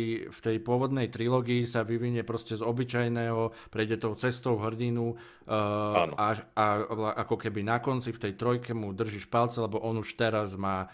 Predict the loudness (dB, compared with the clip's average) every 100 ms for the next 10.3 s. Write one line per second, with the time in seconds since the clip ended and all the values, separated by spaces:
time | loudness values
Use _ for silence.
0 | -18 _ -2 0 -2 -4 -4 -8 -8 -8
1 | -2 0 0 0 -4 -4 -10 -2 0 2
2 | 0 -2 -4 -8 -8 -6 -4 -4 -2 0
3 | 0 0 -2 -2 -4 -8 -8 -10 -6 -6
4 | -4 -6 -8 -20 -20 _ -12 -6 -4 -4
5 | -4 -4 -4 -6 -4 -4 -6 -12 -20 -20
6 | 0 4 4 4 2 4 4 4 0 -2
7 | -6 -2 0 0 0 0 0 -8 -20 _
8 | -12 -6 -6 -6 -2 0 0 -2 -10 -14
9 | -14 -16 -6 -6 -4 -8 -8 -10 -2 -2
10 | 2 0